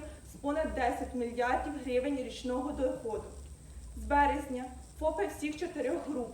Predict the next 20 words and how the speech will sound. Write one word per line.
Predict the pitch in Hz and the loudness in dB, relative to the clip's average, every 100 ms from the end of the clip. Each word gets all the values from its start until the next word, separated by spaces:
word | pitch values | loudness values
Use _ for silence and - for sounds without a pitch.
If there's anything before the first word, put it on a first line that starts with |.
| - 247 | -8 0
мають | 269 302 294 | 2 2 0
право | - 277 302 302 | 2 4 4 2
не | 381 | 0
сплачувати | - 277 240 226 233 220 233 | -4 0 0 2 -2 -2 -2
Є | 226 233 | 0 0
С | - 233 | -2 0
В | 262 - - - 247 | 0 0 -4 -10 -2
за | 311 | -2
себе | - 240 233 269 302 247 | 2 4 4 2 0 0
до | |
закінчення | 247 226 269 311 - 302 320 | 2 2 2 0 0 -2 0
воєнного | 226 220 254 269 285 262 | 0 0 0 0 0 -2
стану | - - 226 214 285 311 - - - - - | -2 0 0 4 2 2 -6 -12 -16 -16 -4
плюс | 262 285 330 | 0 2 0
дванадцять | 233 254 254 277 349 - | 0 2 4 4 2 0
місяців | 247 269 285 294 277 | 0 0 -2 -4 -4
після | 269 247 233 208 | -4 -4 -4 -2
нього. | 226 202 185 196 - - - - | -2 -4 -4 -8 -10 -14 -14 0
Але | 269 294 330 | 2 4 4
водночас | 339 233 247 226 254 | 2 2 2 2 0